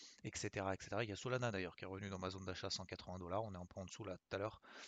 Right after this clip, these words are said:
On est à cent soixante-dix-sept, cent soixante-dix-huit dollars. Euh, donc j'ai rechargé encore une fois. En fait, euh, le, le principe c'est le même et, et je voulais l'expliquer, c'est que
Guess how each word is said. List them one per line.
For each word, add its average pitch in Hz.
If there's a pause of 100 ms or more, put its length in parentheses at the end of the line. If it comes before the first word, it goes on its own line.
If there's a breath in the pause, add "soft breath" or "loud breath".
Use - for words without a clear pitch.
(380 loud breath)
On 104
est 101
à 92
cent -
soixante-dix-sept, 101 (1080)
cent -
soixante-dix-huit 98
dollars. 95 (460 loud breath)
Euh, 107
donc 98
j'ai 95
rechargé -
encore 113
une 101
fois. 107
En 101
fait, - (480 loud breath)
euh, - (220)
le, -
le 117
principe -
c'est 127
le 123
même 127
et, 98
et 98
je 104
voulais 101
l'expliquer, 107
c'est -
que 101